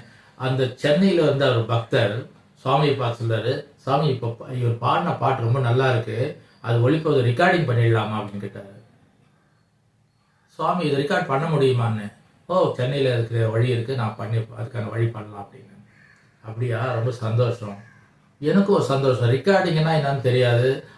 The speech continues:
அந்த ஒளிப்பதிவு எப்படி பண்ணணும்னு தெரியாது, பாடலா இசை வடிவா வரணுன்றலாம் என்னுடைய கற்பனை கிடையாது.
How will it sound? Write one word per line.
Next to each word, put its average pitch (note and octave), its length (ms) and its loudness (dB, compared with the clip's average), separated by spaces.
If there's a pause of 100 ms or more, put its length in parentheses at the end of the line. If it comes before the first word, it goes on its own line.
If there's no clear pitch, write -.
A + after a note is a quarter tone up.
அந்த B2+ 180 0
ஒளிப்பதிவு D3 460 2
எப்படி B2+ 240 2
பண்ணணும்னு B2+ 400 -2
தெரியாது, A#2+ 520 2
பாடலா C3 380 2
இசை C3+ 240 0
வடிவா B2+ 220 4
வரணுன்றலாம் B2+ 600 0
என்னுடைய B2+ 380 0
கற்பனை A#2+ 400 -4
கிடையாது. A2 320 -4